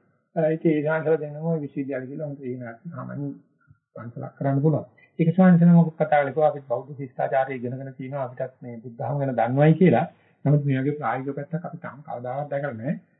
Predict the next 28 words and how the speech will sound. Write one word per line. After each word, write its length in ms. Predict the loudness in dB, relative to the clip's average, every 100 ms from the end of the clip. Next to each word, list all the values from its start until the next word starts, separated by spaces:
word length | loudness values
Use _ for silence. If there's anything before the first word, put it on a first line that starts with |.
| _ -4
මම 300 | -2 0 2
ඔය 120 | 2
මනමේ 340 | 0 2 4
කතාව 300 | 6 4 2 -2
කිව්වා. 300 | -10 -16 -20 _ _ -2
මනමේ 180 | 4 6
කතාව 220 | 8 8
සිංහබාහු 400 | 8 8 8 4
කතාව. 320 | 0 -6 -10 -16 _ _ _ -8
අතර 180 | 0 2
අපි 140 | 2
කොච්චර 360 | 0 -4 4 8 8 6 0 -2
සාහිත්‍ය 460 | -4 -2 -2 0 0
දිහා 240 | 2 2
සෞන්දර්යය 560 | 0 -4 -2 2 4 4
ඉගෙනගෙන 260 | 2 4 4
හිටියත් 320 | 6 4 2
මේ 180 | -2 -4
ස්වාමීන් 340 | -4 -2 0
වහන්සේ 240 | 0 -2
වගේ 220 | -2 0 0
ඒක 160 | 0
මේ 180 | -2 0
භාවනාවට 400 | 2 2 2 2
දාන 140 | 2 2
හැටිවත් 280 | 4 4
දන්නේ 280 | 4 0 -2
නැහැ. 200 | -10 -20